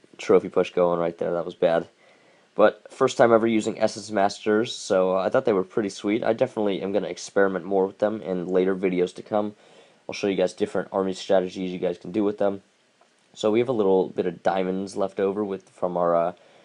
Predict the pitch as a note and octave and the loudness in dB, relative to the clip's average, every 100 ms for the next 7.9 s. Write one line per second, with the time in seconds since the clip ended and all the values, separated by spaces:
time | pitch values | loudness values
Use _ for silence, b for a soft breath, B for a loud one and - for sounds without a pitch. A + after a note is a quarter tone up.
0 | b - F#2+ - F#2+ G2+ A#2 - F#2 - | b 2 2 2 -2 0 0 0 -2 -4
1 | F#2 - F#2+ F2+ F#2 F2+ F2+ F2+ F2 F2+ | -10 -6 -4 -2 0 0 0 -2 -2 -8
2 | - - - F#2+ F2+ F2+ F#2 F#2+ F#2+ G2 | -12 -12 2 4 4 2 0 -2 -2 -2
3 | F#2+ F2+ F2 F2 E2+ - G2+ - F#2+ F2+ | -2 -2 -2 -2 -2 -4 -6 -4 -4 -4
4 | F2 G2 F#2+ G2 - F#2 F2+ F#2 G#2 b | 0 2 2 -2 -6 -6 -4 -6 -8 b
5 | b b b b b - A#2 A2 - A2 | b b b b b 4 8 8 6 2
6 | G2 A2+ A2 - - B2 A2+ G2+ - G2+ | 2 -2 -6 -10 0 2 2 0 0 0
7 | F2+ - - G2+ G#2 D#2+ F#2 E2+ - | -2 -8 -4 0 0 0 -4 -6 -8